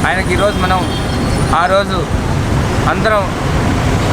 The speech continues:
మాలా మాదిగని ఎవరు పని చేసుకునే వాళ్ళే ఉండేవాళ్ళు. ఉద్యోగాల్లో కానీ రాజకీయంలో కానీ ఎవరు లేరని, చాలా వరకు వెనకబడి ఉన్నారని, ఒక రాజ్యాంగంలో వీళ్ళందరికీ ఎస్టీ, ఎస్సీ, బీసీ అనే ఒక మైనారిటీలని, రాజ్యాంగాన్ని, రిజర్వేషన్ని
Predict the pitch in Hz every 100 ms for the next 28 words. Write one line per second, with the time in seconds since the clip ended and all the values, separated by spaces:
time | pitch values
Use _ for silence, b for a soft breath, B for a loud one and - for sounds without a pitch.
0 | - - - - - - 165 202 202 190
1 | 190 185 175 175 190 185 202 202 190 185
2 | 185 175 165 180 185 175 165 160 156 170
3 | 165 165 190 185 175 175 165 170 165 170
4 | 170 175 160 156 156 156 151 180 180 170
5 | 160 160 170 - - - - - - 165
6 | 185 196 185 170 180 180 180 170 156 147
7 | 147 127 - - - - 151 160 160 190
8 | 202 208 208 202 185 208 226 254 - -
9 | - - 165 175 175 - - - 185 175
10 | - 196 180 185 175 175 180 165 160 160
11 | 151 135 156 135 165 185 180 175 170 160
12 | 139 - - - - 196 185 190 185 175
13 | 170 156 160 185 185 175 170 165 165